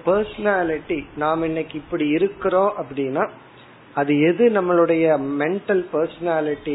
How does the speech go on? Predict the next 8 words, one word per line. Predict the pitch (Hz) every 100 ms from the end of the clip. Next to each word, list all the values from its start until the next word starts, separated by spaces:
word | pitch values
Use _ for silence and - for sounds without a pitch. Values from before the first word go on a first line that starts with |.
| 143
மனதை | 135 147 175 180 165
உருவாக்கியது | 139 170 170 156 - 160 143 139 135 135 - - - -
என்றால், | 143 139 143 156 208 208
நாம் | 139 135
எப்படிப்பட்ட | 143 147 202 202 185 156 156
ரிலேஷன்ஷிப் | 143 160 208 214 202 165 - - -
வச்சிருக்கிறோம், | 127 143 - - 127 - - - - - - - - - - - -
எப்படிப்பட்ட | 143 156 196 190 185 165